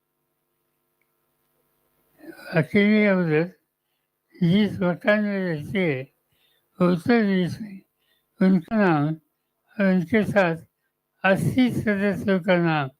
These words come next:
उत्तर प्रदेश में आया। तो ऐसी बातें जगह-जगह हुई, हुई।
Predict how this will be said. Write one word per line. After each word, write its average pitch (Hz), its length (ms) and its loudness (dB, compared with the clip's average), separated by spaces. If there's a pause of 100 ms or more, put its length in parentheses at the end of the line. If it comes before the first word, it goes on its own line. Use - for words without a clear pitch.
(640)
उत्तर 196 260 0
प्रदेश 175 400 -2
में 165 100 -6
आया। 139 240 -6
तो - 1120 -20
ऐसी 185 380 -6
बातें 196 520 -2 (640)
जगह-जगह 196 720 2
हुई, 190 240 0
हुई। 165 380 0